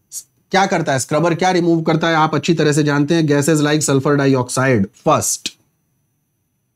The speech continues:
आगे चलो। Highest contribution by a greenhouse gas to total global warming is by, ग्रीन हाउस इफेक्ट किसकी वजह से होता है? ये तो मतलब एक यूं कहना चाहिए जनरल नॉलेज का क्वेश्चन ज्यादा है, आप में से सब बच्चों को पता होना चाहिए। Answer is carbon dioxide।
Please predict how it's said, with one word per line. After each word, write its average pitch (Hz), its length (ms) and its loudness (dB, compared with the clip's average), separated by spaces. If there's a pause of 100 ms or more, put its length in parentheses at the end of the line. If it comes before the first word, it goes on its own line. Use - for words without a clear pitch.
(1120)
आगे 135 200 0
चलो। 156 440 -2 (1300)
Highest 180 500 2 (100)
contribution 190 680 2
by 190 160 2 (120)
a 175 60 0
greenhouse 196 600 2
gas 180 380 0
to 202 100 2 (140)
total 185 340 2
global 185 400 4
warming 175 540 2 (120)
is 160 160 2
by, 131 360 0 (760)
ग्रीन 175 240 4
हाउस 175 260 2
इफेक्ट 170 260 -4
किसकी 165 280 -4
वजह 165 220 0
से 151 80 -4
होता 156 240 -4
है? 160 100 -2
ये 156 80 0
तो 156 300 -6
मतलब 135 400 -4
एक 135 540 -2
यूं 139 180 -2
कहना 139 240 -2
चाहिए 143 220 -2
जनरल 139 260 0
नॉलेज 131 340 0
का 139 100 -4
क्वेश्चन 131 360 -2
ज्यादा 123 280 -2
है, 156 60 0
आप 139 260 -2
में 147 80 0
से 151 80 0
सब 185 180 0
बच्चों 156 260 -2
को 151 80 2
पता 143 200 -2
होना 147 240 0
चाहिए। 160 200 -2
Answer 147 360 0
is 160 120 -6
carbon 143 300 0
dioxide। 120 560 -2